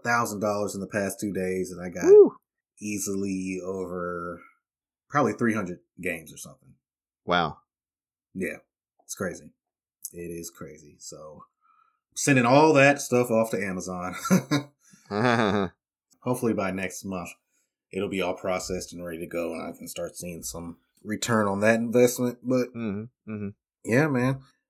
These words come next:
Speaker 1: Needless to say, business is going good. The, you know, funny thing, I had somebody, uh, message me on eBay and ask, "Hey, I'm going to this Gamer Goodies and More website and clicking on it,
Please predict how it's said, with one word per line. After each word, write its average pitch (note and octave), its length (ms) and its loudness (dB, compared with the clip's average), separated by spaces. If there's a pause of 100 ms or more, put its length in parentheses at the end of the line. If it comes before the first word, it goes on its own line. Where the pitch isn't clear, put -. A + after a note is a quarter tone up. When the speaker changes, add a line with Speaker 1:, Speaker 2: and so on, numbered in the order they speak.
(140)
Speaker 1:
Needless C#3+ 340 8
to C3+ 60 -2
say, D3+ 220 8
business C#3 360 6
is C3 100 2
going C#3+ 320 8
good. D3 420 10 (200)
The, A2 220 2
you D3+ 140 4
know, C3 120 10
funny D3 320 4
thing, A#2+ 340 4
I A#2 80 2
had B2+ 220 2
somebody, G#2+ 520 -2 (240)
uh, F#2 160 -8
message A#2 360 0
me G#2+ 140 -2
on F#2+ 200 -4
eBay F#2+ 520 -2 (500)
and G2+ 140 -10
ask, G#2 400 -4 (200)
"Hey, D#3+ 160 -2
I'm C3 100 2
going E3+ 240 0
to D#3+ 100 0
this B2 140 -2
Gamer B2+ 300 -2
Goodies A#2 380 0
and G#2 160 -4
More A2 500 -2
website A2 720 2
and G2+ 180 -10
clicking A#2 380 0
on G2+ 200 -2
it, F#2+ 240 -6